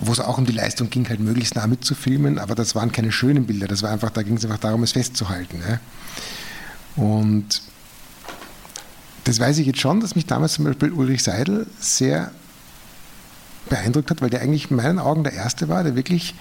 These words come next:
seinen Kameraleuten gesagt hat, „Okay, wir machen jetzt eine ganz langsame, ruhige Handkamera, die wie eine Steadicam dahin schwebt und die auch noch ein Schlussbild hat“,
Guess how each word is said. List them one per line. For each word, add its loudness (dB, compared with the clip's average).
seinen 0
Kameraleuten 0
gesagt -2
hat, -2
„Okay, -2
wir 2
machen 0
jetzt -2
eine 0
ganz 0
langsame, 0
ruhige 4
Handkamera, 2
die 0
wie 2
eine 2
Steadicam -2
dahin 2
schwebt 0
und 0
die 0
auch 0
noch 0
ein -2
Schlussbild 0
hat“, 0